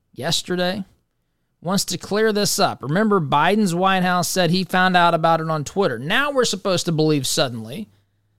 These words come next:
that Merrick Garland somehow ordered this raid personally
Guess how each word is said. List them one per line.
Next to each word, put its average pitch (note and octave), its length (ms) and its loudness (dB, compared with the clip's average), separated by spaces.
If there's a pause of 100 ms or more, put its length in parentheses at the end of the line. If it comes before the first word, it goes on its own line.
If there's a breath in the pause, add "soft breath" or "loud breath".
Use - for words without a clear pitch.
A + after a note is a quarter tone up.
(120)
that E3+ 420 -2 (500)
Merrick E3 560 -4
Garland G3+ 760 -2 (1400)
somehow A3+ 1000 0 (1800)
ordered B3 540 2
this E3+ 360 0
raid D#3 640 -2 (320)
personally D3 840 -2